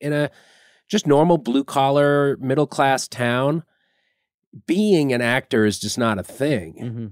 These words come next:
Speaker 1: You know, it was never, we watched them, and they mu-, somebody must be doing it, but it was never,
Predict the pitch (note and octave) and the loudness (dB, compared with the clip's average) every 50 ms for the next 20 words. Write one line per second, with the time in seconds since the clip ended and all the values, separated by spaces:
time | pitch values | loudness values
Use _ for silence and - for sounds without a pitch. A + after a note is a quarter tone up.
0 | - - B2 B2 B2 C3 C#3+ C#3+ C3 C3+ C3 - D3+ D3 D3 D3 C3 A#2+ A#2+ C3 | -4 0 2 2 4 4 4 4 4 2 2 4 4 4 6 4 4 4 4 2
1 | B2+ G#2+ F#2+ G2+ A#2 C#3+ - - - - - A2 G#2 A2 A#2+ B2+ D#3+ F3+ - C3 | 2 2 2 2 0 0 -2 -4 -8 -6 -2 0 0 0 0 0 -2 -6 -6 -4
2 | A#2+ A2+ A2 F#2+ - - A2 A2 G2 F2 G2 G#2+ A2+ G#2+ - C#3 C#3 E3 G3+ G3 | -2 -2 -2 -4 -2 -2 -2 -2 -2 -2 -2 -2 -2 -2 0 0 2 2 2 4
3 | - A2 G2+ F#2 - - - G2 F2+ F2+ G2 F#2 F2+ F2+ F#2 G2 G#2+ G#2 - _ | 4 4 2 2 0 -2 -6 -6 -2 -2 -2 -2 -2 -2 -2 -4 -4 -6 -6 _
4 | - A#2+ B2 B2 G#2 C#3 C#3+ F3 F3+ F#3 F#3+ F3+ E3+ D3 B2 | 0 2 2 2 0 0 0 0 0 2 2 4 4 2 2